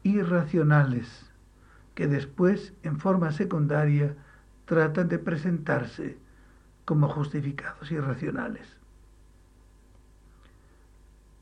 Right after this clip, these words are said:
Creo, es más, estoy seguro que la religión es necesaria,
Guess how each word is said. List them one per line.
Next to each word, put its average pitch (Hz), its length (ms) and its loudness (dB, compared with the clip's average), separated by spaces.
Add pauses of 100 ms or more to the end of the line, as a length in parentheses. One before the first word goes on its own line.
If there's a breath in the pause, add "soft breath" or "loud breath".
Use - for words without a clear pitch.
(680)
Creo, 160 520 4 (180)
es 190 140 -4
más, 151 280 0
estoy 208 260 0
seguro 147 560 4 (720 soft breath)
que 175 140 -2
la 156 100 2
religión 139 480 0
es 170 160 -2
necesaria, 196 720 0